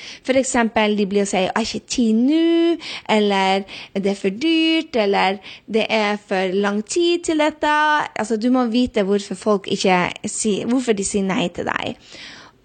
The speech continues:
Og når du vet hvorfor de sier nei til deg, så kan du også fortelle dem hvorfor de faktisk bør prioritere det allikevel. Så salgssiden må svare på alle spørsmålene kundene dine har, sånn at de kan ta beslutninger. Hvordan finner de salgssiden din?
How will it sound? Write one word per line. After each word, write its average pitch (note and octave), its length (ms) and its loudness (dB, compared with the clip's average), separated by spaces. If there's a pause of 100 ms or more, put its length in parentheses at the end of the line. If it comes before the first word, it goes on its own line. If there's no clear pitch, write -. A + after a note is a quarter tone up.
(100)
Og A#3+ 160 2
når C4 160 2
du D4+ 80 0 (160)
vet A#3+ 320 0
hvorfor G#3 320 -2
de G3+ 80 -2
sier G3 240 -2
nei F#3 160 0
til F#3 160 -2
deg, F#3 160 0
så - 160 -6
kan G#3 160 0
du G3 140 4 (100)
også F#3+ 240 0
fortelle F#3 320 0
dem F3+ 240 2 (220)
hvorfor G3 420 2
de F#3 80 2
faktisk - 560 -2
bør F#3+ 400 2
prioritere E3+ 640 0
det G3 160 0
allikevel. - 560 0 (320)
Så E4 160 -2
salgssiden E4+ 480 2
må C#4 80 4
svare B3+ 400 0
på A#3+ 80 -4 (160)
alle A#3+ 240 4
spørsmålene F3+ 720 -2
kundene F#3+ 320 0
dine F3+ 160 -2
har, F3 240 -2 (240)
sånn D#4 160 0
at - 80 0
de - 80 0
kan E4 160 -2
ta E4+ 240 0
beslutninger. F#3 720 -2 (680)
Hvordan A#3+ 380 2
finner A#3 340 2
de G#3+ 140 0
salgssiden G3 420 0
din? D#4+ 280 2